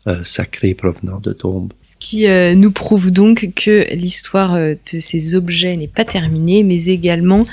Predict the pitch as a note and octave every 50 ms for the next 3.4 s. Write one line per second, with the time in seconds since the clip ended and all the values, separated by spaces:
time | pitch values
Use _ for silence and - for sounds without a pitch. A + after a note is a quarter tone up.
0 | - - - - - - - - F#3 F3+ F3+ G#3 - - - G3 F#3 F#3 G3 G#3
1 | G3+ G3 F3 C#3 E3+ E3+ E3+ E3+ F3 E3 D#3+ D#3+ - - - F#3+ G3 G#3 A3+ A3+
2 | - - E3+ E3 - - G3 F#3+ F3+ F3+ F#3+ F#3+ F#3 F#3 F3 E3 D#3+ - - -
3 | - F3+ F3+ G3 G#3 - - -